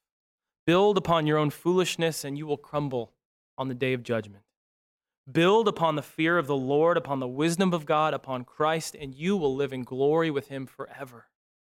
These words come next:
Build your life upon Christ, and you will receive him and with him all the benefits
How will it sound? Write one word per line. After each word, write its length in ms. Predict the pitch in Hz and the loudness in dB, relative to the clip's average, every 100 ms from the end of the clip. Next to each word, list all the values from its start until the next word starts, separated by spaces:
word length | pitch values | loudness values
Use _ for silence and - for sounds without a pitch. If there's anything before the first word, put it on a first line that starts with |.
| _ _ _ _ _ _ _ _ _ - | _ _ _ _ _ _ _ _ _ -2
Build 480 | 156 180 202 208 160 | 2 4 2 0 -4
your 160 | 147 135 | -4 -2
life 500 | 135 165 151 - 139 | 0 0 0 -6 -14
upon 300 | - 127 120 | -14 -18 -20
Christ, 720 | - 185 165 117 - - _ _ _ _ _ _ _ _ | -6 -2 -2 -4 -14 -16 _ _ _ _ _ _ _ _
and 140 | 143 135 | -10 -2
you 100 | 165 | 2
will 140 | 143 | 2
receive 680 | 135 - - 208 180 139 - | 2 0 0 2 2 0 -4
him 580 | - 151 196 247 - _ _ _ _ _ _ _ _ | -2 2 4 2 -2 _ _ _ _ _ _ _ _
and 160 | 127 123 | -12 -6
with 280 | 131 165 - | -2 -2 -4
him 280 | 123 110 110 _ _ _ - | -14 -14 -16 _ _ _ 0
all 240 | 156 151 | 2 2
the 100 | 131 | 0
benefits 680 | 120 123 117 113 - - | -2 -4 -6 -12 -14 -18